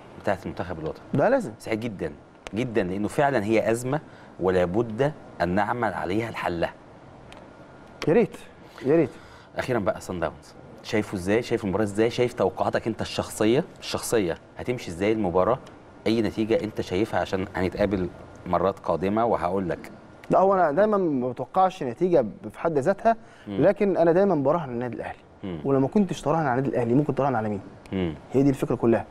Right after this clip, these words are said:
Speaker 1: مم.
Speaker 2: مين، آه، ممكن تراهن عليه قد ما ممكن تراهن على النادي الاهلي؟ فدايمًا
Speaker 1: مم.
Speaker 2: النادي الاهلي يكون حاضر، ودايمًا النادي الاهلي هو المرشح
Speaker 1: مم.
Speaker 2: لاي، المرشح الاول لاي بطوله
Speaker 1: مم.
Speaker 2: بيشارك فيها. فان شاء الله النادي الاهلي يحقق نتيجه ايجابيه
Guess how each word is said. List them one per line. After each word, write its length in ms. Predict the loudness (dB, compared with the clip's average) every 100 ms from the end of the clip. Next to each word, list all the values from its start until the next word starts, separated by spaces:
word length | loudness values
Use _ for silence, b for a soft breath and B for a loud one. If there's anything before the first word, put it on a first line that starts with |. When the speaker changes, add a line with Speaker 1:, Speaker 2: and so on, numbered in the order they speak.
| B
Speaker 1:
مم. 140 | -10 -8 2
Speaker 2:
مين، 420 | 4 6 6 2 -4 -10
آه، 240 | -8 -6 -4
ممكن 300 | 0 0 0
تراهن 280 | 0 0 2
عليه 320 | 4 4 4 0 B B 0
قد 340 | 2 2 -2
ما 120 | -4
ممكن 260 | -4 -6 -8
تراهن 180 | -6 -4
على 100 | -4
النادي 200 | -4 -2
الاهلي؟ 240 | -2 -4
فدايمًا 380 | -4 2 4 4
Speaker 1:
مم. 100 | 2 B B B
Speaker 2:
النادي 200 | -2 2
الاهلي 240 | 4 2 2
يكون 180 | 0 0
حاضر، 420 | 2 4 4 2
ودايمًا 340 | 2 2 4
النادي 240 | 4 2 4
الاهلي 200 | 4 4
هو 120 | 4
المرشح 580 | 4 2 2 0 -4 -6 B B
Speaker 1:
مم. 160 | -10 -6
Speaker 2:
لاي، 840 | 2 4 6 4 4 4 2 2 0 -2
المرشح 320 | 0 0 -2
الاول 360 | 4 6 6 4
لاي 180 | 0
بطوله 220 | 0 0 0
Speaker 1:
مم. 80 |
Speaker 2:
بيشارك 240 | 0 -2 -4
فيها. 200 | -2 -4
فان 180 | -4 0
شاء 160 | 2
الله 160 | 4 4
النادي 180 | 2 0
الاهلي 240 | 0 0 B B B
يحقق 260 | -2 0 2
نتيجه 300 | 0 0 0
ايجابيه 480 | 2 4 6 6